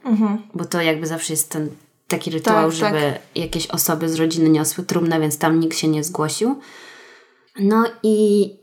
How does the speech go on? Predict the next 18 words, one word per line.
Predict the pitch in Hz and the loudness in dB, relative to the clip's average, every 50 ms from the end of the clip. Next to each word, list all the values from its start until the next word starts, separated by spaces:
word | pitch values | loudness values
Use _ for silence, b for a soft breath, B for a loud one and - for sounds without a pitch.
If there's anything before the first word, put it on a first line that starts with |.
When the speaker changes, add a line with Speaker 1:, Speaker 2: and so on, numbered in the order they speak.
| _ | _
Speaker 2:
Grady | 180 180 185 185 214 220 240 247 214 226 226 | -6 -2 0 2 2 4 2 2 2 2 2
Stiles | 220 - - - 214 202 190 190 196 196 190 190 - - | 2 0 -2 -4 -2 0 2 2 2 2 0 -2 -4 -6
trzeci, | - - - - 208 170 120 - - - - - 156 196 233 226 | -4 -2 0 2 2 0 0 -2 -4 -6 -4 -2 -2 -2 -2 -2
czyli | 220 - - 196 196 190 185 180 | -2 0 0 2 4 4 4 4
jego | 175 180 180 175 175 165 160 156 151 147 - - | 2 2 2 2 2 2 2 2 2 0 -2 -4
syn, | 139 - - - - 147 139 139 160 208 226 - | -2 0 0 0 0 0 0 0 0 -2 -2 -2
powiedział | - - 190 185 208 220 220 214 202 175 165 165 | -2 0 2 4 4 4 4 4 2 2 2 0
już | 170 170 - | -4 -6 -8
po | - - 185 | -4 -2 0
latach | 180 180 185 180 - 175 185 185 | 2 2 2 2 0 0 0 0
dziennikarzom, | 160 - 165 160 165 160 156 160 - 160 156 156 165 180 202 240 240 B B B B B B B | 0 0 0 2 2 2 0 -2 -4 -4 -4 -2 -2 0 -2 -2 -2 B B B B B B B
że | - 175 196 202 196 | -4 0 2 2 4
zabójstwo | 185 196 190 180 208 233 226 226 - 208 | 4 2 2 4 2 2 2 0 0 2
jego | 202 190 190 185 180 - | 2 2 2 2 0 2
ojca | 175 196 214 214 - 202 | 2 2 2 2 2 2
nie | 185 180 185 | 4 4 4
było | 185 196 220 214 208 | 2 2 2 2 4
dokładnie | 190 185 185 185 - 196 185 175 180 180 175 170 165 165 160 160 156 | 2 2 0 0 0 0 0 2 2 2 2 2 0 0 -2 -2 -2